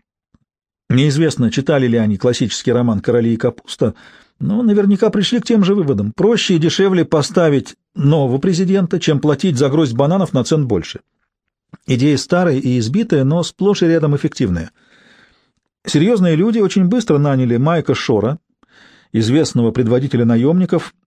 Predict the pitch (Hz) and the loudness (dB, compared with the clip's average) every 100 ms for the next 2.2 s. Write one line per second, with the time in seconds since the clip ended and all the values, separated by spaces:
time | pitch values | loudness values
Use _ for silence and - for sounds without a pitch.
0 | - 120 135 143 - 110 107 107 135 139 | -4 0 0 0 -2 0 0 -2 -2 0
1 | 135 113 127 120 - 110 107 - 110 98 | -2 -2 0 -2 -2 -4 -2 -2 -2 0
2 | 135 165 | 0 -2